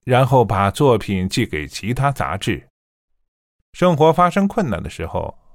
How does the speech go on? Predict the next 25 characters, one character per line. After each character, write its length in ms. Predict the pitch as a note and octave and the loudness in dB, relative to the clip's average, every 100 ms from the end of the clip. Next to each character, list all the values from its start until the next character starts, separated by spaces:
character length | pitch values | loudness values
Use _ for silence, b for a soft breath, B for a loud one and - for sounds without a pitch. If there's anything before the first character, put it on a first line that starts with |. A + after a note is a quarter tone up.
| _ _ - | _ _ -2
我 140 | G#2+ | 0
就 180 | G#2 D3 | 4 2
做 160 | C3+ A#2 | 2 0
合 300 | - E2 B2 | -2 -4 -2
作 200 | F3 A2 | -2 -4
项 340 | - F2 D2+ - | -4 -6 -6 -12
目。 240 | - - _ _ _ _ | -14 -16 _ _ _ _
不 120 | G#2+ | 0
过 140 | G#2+ G#2 | 2 2
我 160 | G2 | 2
觉 220 | - F#2+ | -2 -4
得 100 | G2 | -2
那 140 | G#2+ G#2 | 0 -2
种 180 | F2+ D2+ | -4 -6
工 220 | A2 B2 | -2 -2
作 260 | B2 - - _ - | -2 -6 -8 _ -18
太 300 | - E3 E2+ | -4 -2 -2
束 220 | - F#2 | -6 -8
缚 160 | - B1 | -8 -14
人。 340 | C2 - G2 _ _ _ _ _ - | -14 -16 -18 _ _ _ _ _ 0
有 140 | B2+ | 2
时 160 | B2+ D3+ | 4 4
我 140 | D#3+ | 4
写 260 | E3 - - | 2 -4 -6
诗， 400 | - D#3+ F3+ | -4 0 0